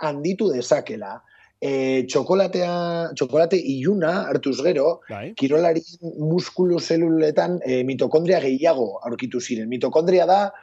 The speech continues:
Speaker 1: guztiok ulertzeko, zelularen, eh, fabrika, ez? Eh, energia produzitzen duena mitokondria da.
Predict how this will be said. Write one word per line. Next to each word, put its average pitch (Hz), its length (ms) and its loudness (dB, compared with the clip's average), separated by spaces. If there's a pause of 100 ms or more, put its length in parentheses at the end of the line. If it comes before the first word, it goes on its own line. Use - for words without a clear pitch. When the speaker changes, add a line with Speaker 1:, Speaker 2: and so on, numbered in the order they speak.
(140)
Speaker 1:
guztiok 156 420 0
ulertzeko, 165 580 0
zelularen, 170 720 2
eh, 117 220 -4
fabrika, 117 640 -2
ez? 185 220 -2
Eh, 127 320 -2 (340)
energia 143 600 2
produzitzen 165 720 2
duena 175 280 4
mitokondria 135 640 0
da. 113 180 -2